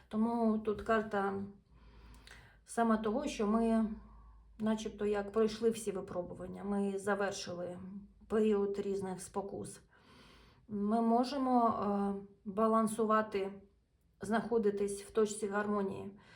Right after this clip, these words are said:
Е, ми не будемо заходити в досить сильний негатив. Ми, е, начебто, як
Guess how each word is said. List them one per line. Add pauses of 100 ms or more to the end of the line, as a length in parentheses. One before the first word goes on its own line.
(340)
Е,
ми
не
будемо
заходити
в
досить
сильний
негатив.
Ми,
е, (240)
начебто,
як